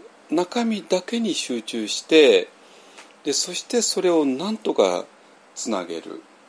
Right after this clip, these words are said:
ね。で、そうすると、今の日本の人はこの二つを両方できる。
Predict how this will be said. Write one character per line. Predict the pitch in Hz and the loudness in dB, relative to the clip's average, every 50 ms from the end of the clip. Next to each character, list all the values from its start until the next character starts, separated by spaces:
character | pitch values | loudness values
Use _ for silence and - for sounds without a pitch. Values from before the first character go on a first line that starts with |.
| _ _ _ _ _ _ _ _ _ _ _ _ _ - _ _ - - | _ _ _ _ _ _ _ _ _ _ _ _ _ -20 _ _ -12 -8
ね。 | - 104 131 - - | -8 -8 -8 -10 -4
で、 | - 135 131 | -4 -2 -2
そ | - - 202 233 240 | -2 -2 -2 -2 -2
う | 233 | -4
す | - - - | -4 -6 -6
る | 240 240 - | -6 -6 -6
と、 | - - 220 208 185 156 120 104 104 - - - - - _ - | 2 6 8 8 10 8 8 6 4 2 -2 -10 -20 -10 _ 0
今 | 156 156 147 139 127 | 2 4 4 4 2
の | 117 107 101 | 2 0 0
日 | 104 104 107 107 | 0 -2 -4 -4
本 | 117 113 107 107 | -2 -2 -2 -2
の | 101 | -4
人 | 95 - - 156 160 | -6 -6 0 2 4
は | 139 - | 4 4
こ | - 113 107 | 0 -2 -4
の | 104 92 | -4 -4
二 | - - - - 113 113 | -6 -8 -6 -6 -6 -6
つ | - - - 143 | -6 -6 -2 0
を | 117 92 82 - - - - - - - - - - - - - - - - - _ - - - - - - - - - 107 | 0 0 0 -2 -6 -12 -20 -20 -20 -20 -20 -20 -20 -20 -20 -20 -20 -20 -20 -20 _ -20 -20 -20 -20 -20 -20 -20 -20 -14 -8
両 | 110 107 104 | -6 -6 -6
方 | 98 - - 98 | -6 -8 -10 -10
で | 87 - 92 80 | -10 -10 -12 -14
き | - - - | -14 -16 -18
る。 | - | -18